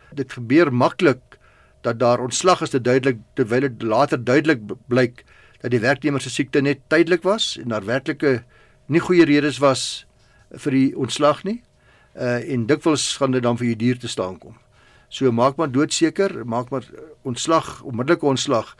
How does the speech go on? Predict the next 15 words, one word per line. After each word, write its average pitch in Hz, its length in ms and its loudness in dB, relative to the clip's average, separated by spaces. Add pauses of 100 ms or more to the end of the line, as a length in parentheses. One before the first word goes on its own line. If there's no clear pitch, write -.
(340)
In 135 40 -6
die 123 80 -4
geval 139 300 2
waar 135 100 2
iemand 143 240 -2
net 139 140 0
nou 123 160 0
en 139 60 0
dan 127 140 0
siek 123 220 -4
is, - 260 -2 (220)
gaan 123 180 -4
beslis 127 360 -2
nie 139 100 0
maklik 101 360 -6